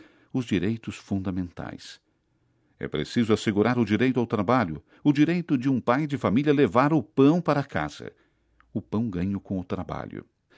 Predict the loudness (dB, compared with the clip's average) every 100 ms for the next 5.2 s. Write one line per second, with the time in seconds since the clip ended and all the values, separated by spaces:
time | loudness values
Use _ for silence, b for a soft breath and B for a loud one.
0 | b b b 0 0 0 -2 -2 0 -2
1 | -2 -2 -2 -2 -4 -4 -4 -4 -4 -8
2 | -2 0 0 -2 -6 -6 -4 -2 -2 -2
3 | 0 0 0 b b b -4 -2 0 0
4 | 0 -2 -4 -4 -4 -4 -4 -4 -6 -8
5 | -14